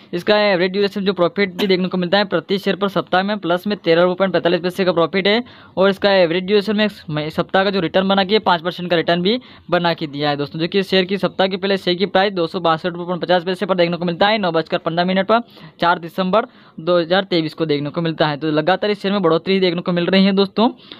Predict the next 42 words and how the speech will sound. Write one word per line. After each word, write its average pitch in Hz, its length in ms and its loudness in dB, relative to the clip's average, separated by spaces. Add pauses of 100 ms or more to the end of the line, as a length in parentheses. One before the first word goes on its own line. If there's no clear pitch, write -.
(160)
जो 175 80 0
कि 190 60 2
एक 190 80 2
सप्ताह 180 280 0
का 185 80 0
अच्छा 185 200 -2
खासा 185 200 -2
शेयर 175 200 -2
मोमेंटम 170 520 -2
देखने 151 200 0
को 143 100 -4
मिल 151 140 -2
रही 175 200 4
है 202 120 2 (400)
दोस्तों, 202 240 2
जो 214 100 4
कि 220 120 2
एक 202 140 4
महीने 190 180 0
पहले 208 220 0
शेयर 196 180 -2
की 202 80 -4
प्राइस 185 220 2
भी 196 80 -4
देखने 180 220 -2
को 175 120 -8
मिलती 165 220 -2
है 196 60 4
आपके 180 220 -4
सामने 180 340 -4
दो 165 160 -2
सौ 180 100 -8
साठ 175 260 0
रुपये 190 160 -8
पैंतालीस 170 340 -2
पैसे 185 140 -4
पर 202 220 -2
नौ 160 160 0
बजकर 160 300 0
पन्द्रह 165 280 0
मिनट 185 240 0
पर 233 140 2